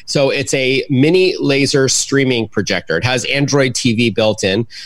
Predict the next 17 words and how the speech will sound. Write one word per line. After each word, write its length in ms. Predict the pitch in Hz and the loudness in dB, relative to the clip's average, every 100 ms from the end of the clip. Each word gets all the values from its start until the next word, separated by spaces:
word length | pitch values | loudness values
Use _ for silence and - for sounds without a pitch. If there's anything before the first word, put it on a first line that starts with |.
| - | -8
but 100 | 127 | -2
the 120 | 147 | 0
idea 280 | 143 135 185 | 2 2 2
is 300 | 156 139 139 | 2 0 0
that 80 | 131 | 0
you 120 | 127 | 0
can 180 | 131 117 | 0 0
bring 180 | 127 | 0
it 60 | 175 | 2
around 260 | 170 143 139 | 2 2 0
the 80 | |
house, 380 | 117 107 120 - | 0 0 0 -2
play 340 | - 143 151 147 | -4 0 2 2
games 320 | 147 147 131 | 2 2 2
on 100 | 120 | 0
your 120 | 104 | 0
ceiling 600 | - - 139 107 98 | -2 0 2 2 2